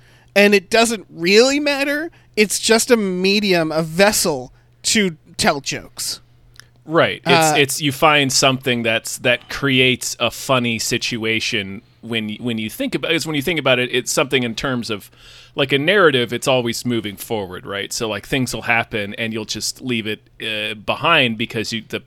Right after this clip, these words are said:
Speaker 2: story needs to keep moving. The protagonists need to keep going forward towards the, the end of the story. But,
Speaker 1: Right.
Speaker 2: like, there's,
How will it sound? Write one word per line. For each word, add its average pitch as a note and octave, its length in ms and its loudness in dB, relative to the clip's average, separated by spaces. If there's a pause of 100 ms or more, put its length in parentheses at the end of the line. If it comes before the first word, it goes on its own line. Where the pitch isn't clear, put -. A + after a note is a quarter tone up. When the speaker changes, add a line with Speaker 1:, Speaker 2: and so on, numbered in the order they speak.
Speaker 2:
story D3 320 0
needs G#2+ 160 -6
to - 80 -10
keep G#2+ 160 -8
moving. G2 220 -8
The G2 60 -12
protagonists G#2 680 -4
need G2+ 200 -8
to F#2 40 -12
keep F#2+ 300 -10
going F#2 340 -8
forward F#2 480 -12
towards F#2 460 -12
the, G2 340 -14
the F#2 140 -6
end F2 120 -10
of E2+ 60 -12
the E2 80 -14
story. G2 380 -6 (600)
But, C3 200 2
Speaker 1:
Right. D#3 80 4
Speaker 2:
like, B2 320 0
there's, C#3 500 2